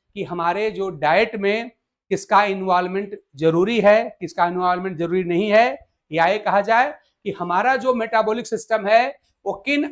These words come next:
अमीनो एसिड को सिंथेसाइज कर सकता है और किन को नहीं कर सकता है, उसके बेसिस हम एसेंशियल, नॉन एसेंशियल भी कहते हैं। ये सारे और जो क्राइटेरिया हमारे जो बचे हुए हैं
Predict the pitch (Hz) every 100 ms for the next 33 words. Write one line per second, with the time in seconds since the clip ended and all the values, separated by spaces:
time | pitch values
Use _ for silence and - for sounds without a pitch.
0 | 208 208 202 226 240 240 233 233 233 226
1 | 214 196 196 202 208 214 - 240 233 220
2 | - 226 220 233 285 285 _ _ 180 180
3 | 202 196 208 190 185 277 269 214 220 -
4 | 214 208 226 285 - _ _ 247 214 277
5 | 233 226 240 220 220 214 180 190 180 226
6 | 202 175 175 170 170 214 214 220 147 -
7 | 214 233 302 302 _ _ 196 185 214 233
8 | 330 294 240 214 233 226 196 196 202 190
9 | 185 185 185 180 135 151 233 233 240 233
10 | 262 320